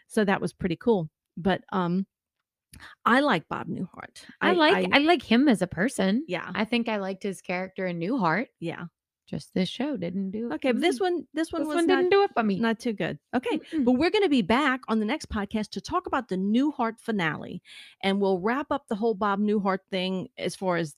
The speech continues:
Speaker 1: those two, and then later on we're gonna have her look at another one 'cause we don't wanna Newhart you to death right now,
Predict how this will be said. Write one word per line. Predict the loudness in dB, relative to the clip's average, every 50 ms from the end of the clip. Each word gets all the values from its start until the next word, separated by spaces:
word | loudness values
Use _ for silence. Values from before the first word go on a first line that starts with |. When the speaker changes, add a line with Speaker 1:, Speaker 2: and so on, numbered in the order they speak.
| _ 0
Speaker 1:
those | 2 4 4 2 0
two, | -2 -4 -2 0 0
and | 0 -2 -2
then | -4
later | -4 -2 0 2 2 2 2 0 -2 -2
on | -2 -2
we're | -2 -2
gonna | -2 -2 -4 -2
have | -2 -2 0
her | 0
look | 0 0 0 0 0
at | 0 0
another | 0 0 0 0 0 0 -2
one | -2 -2 -4
'cause | -6 -6 -4
we | -2 0
don't | 0 0
wanna | 0 0 -2 -2
Newhart | 0 2 4 6 6 6 4 0 0 0 -2
you | -2 0 0
to | 0 0
death | 0 0 0 -2 -2
right | -4 -4 -4 -4 -2
now, | 2 4 4 4